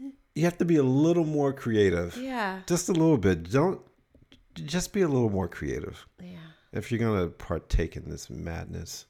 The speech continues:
Speaker 2: And I feel like, you know, of all the times in the year that people are gonna adventure out, uh, from a culinary perspective, it's Valentine's Day.
Speaker 1: Mm-hmm.
Speaker 2: Um,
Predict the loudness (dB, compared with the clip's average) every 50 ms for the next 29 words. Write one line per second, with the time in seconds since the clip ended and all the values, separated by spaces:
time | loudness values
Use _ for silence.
0 | _ -8 -8 -8 -8 -8 -10 -10 -6 -4 -4 -4 -4 -6 -12 -12 -10 -6 -6 -6
1 | -6 -6 -10 -12 _ _ _ -20 _ _ _ _ _ _ -18 -12 -8 -8 -6 -6
2 | -8 -8 -8 -8 -6 -6 -6 -6 -6 -6 -6 -8 -8 -10 -12 -12 -12 -14 -16 -16
3 | -14 -14 -14 -12 -12 -14 -12 -12 -14 -14 -14 -16 -16 -18 -20 -20 _ _ _ _
4 | _ _ _ _ _ _ -14 -14 -14 -8 -6 -6 -6 -6 -8 -12 -12 -10 -8 -8
5 | -8 -10 -12 _ _ _ _ _ _ _ _ -18 -12 -12 -12 -12 -12 -16 -18 -18
6 | -18 _ _ _ _ _ _ _ _ -16 -14 -12 -10 -12 -12 -14 -18 -20 -20 -16
7 | -14 -14 -14 -14 -8 -8 -4 -4 -4 -4 -4 -4 -6 -6 -6 -6 -6 -6 -8 -8
8 | -8 -10 -10 -10 -14 -12 -12 -12 -12 -14 -18 -20 -20 -20 -20 -20 -20 -12 -10 -10
9 | -4 -2 -2 0 2 2 2 2 2 0 0 -2 -4 -8 -10 -10 -10 -12 -14 _
10 | _ -4 -2 -2 -2 0 0 0 0 0 -2 -2 -6 -8 -8 -10